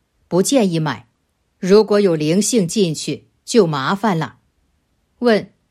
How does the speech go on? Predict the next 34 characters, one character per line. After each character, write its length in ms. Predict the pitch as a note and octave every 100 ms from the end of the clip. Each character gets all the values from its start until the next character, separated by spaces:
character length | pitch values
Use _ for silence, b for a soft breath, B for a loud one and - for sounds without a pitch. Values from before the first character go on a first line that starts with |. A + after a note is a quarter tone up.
| _ _ -
修 360 | - D#4 E4
为 260 | C#4+ E3+ F3+
和 180 | G3+ A3+
修 240 | - D#4+
行 420 | D4+ - D#3 F#3+ - _ -
以 120 | G3
及 140 | F#3+ A3
功 240 | B3+ C4
德 160 | G3+ G#3
的 100 | G3
区 280 | - D4+
别 200 | D4 D#3+
是 160 | F#3+ A#3
什 180 | - D#3
么？ 260 | F3 G3 _ _ _ _ _ _
答： 380 | - C3+ D3 E3 _ _ -
修 340 | - C#4 C#4+
为 400 | G#3+ C3 C#3+ D#3 _ _ _
是 200 | - -
修 240 | F3+ G#3 G#3
心 240 | G3+ G3+
所 180 | G3+ D#3
折 200 | D3 E3+
射 200 | G3+ F#3
出 260 | D3+ A#3+ A#3+
的 260 | F3+ A2+ _ _ _ -
一 140 | G#3
种 160 | F3+ D3+
行 360 | - D3 F3
为， 220 | G#3 G#2+ _ _ _ _ _ -
是 180 | - G3
修 280 | - G#3+
行 300 | G#3+ D#3+ F3+
的 220 | G3+ B2+